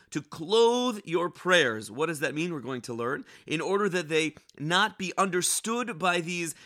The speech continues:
angels on high that stand on the left side, if you will, kaviyachol of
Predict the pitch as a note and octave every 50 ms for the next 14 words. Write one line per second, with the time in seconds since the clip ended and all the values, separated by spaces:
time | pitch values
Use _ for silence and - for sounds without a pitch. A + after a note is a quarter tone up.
0 | - _ - F3 G#3 A#3+ B3 B3 G#3 G#3+ A#3 A3 F#3+ G3 F#3 F#3+ F3+ E3+ D#3+ D#3+
1 | D3 D3+ E3 E3+ D#3 D3+ - - - - F3+ G#3 G#3+ G3+ F#3+ E3+ D3+ D#3 D3+ -
2 | - C#3 C3+ E3 F#3+ A3+ A3 - - - - F#3+ F3+ E3+ D#3+ C#3+ C3 C3+ C3 A#2+
3 | D3 - - B2+ B2+ A#2+ A#2 A#2 A2+ A#2+ C3+ - - _ _ - - D3+ D3 C3
4 | C3 B2+ C3 C3+ B2 C3 C#3 - A#2+ C3 B2+